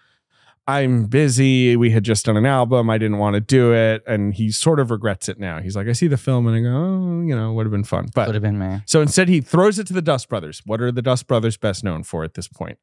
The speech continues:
Speaker 1: Three things, in my opinion. Um, they produced Paul's Boutique, the, uh,
Speaker 2: Okay.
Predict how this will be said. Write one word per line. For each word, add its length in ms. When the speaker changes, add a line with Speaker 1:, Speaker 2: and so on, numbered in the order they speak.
Speaker 1:
Three 220
things, 320
in 60
my 100
opinion. 460
Um, 420
they 80
produced 340
Paul's 200
Boutique, 400
the, 200
uh, 160
Speaker 2:
Okay. 180